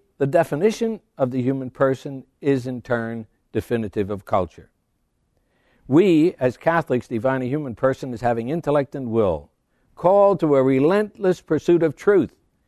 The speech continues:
and obliged to embrace the good, endowed with freedom, and therefore possessed of a dignity rightly due to moral agents capable of free choice. The modern view, by comparison, sees the individual as fully autonomous,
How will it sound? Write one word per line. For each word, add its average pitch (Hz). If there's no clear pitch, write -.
and 147
obliged 175
to 165
embrace 147
the 156
good, 135
endowed 156
with 175
freedom, 170
and 120
therefore 156
possessed 131
of 131
a 127
dignity 165
rightly 196
due 175
to 156
moral 151
agents 131
capable 139
of 143
free 143
choice. 139
The 139
modern 233
view, 160
by 135
comparison, 147
sees 160
the 143
individual 147
as 110
fully 151
autonomous, 131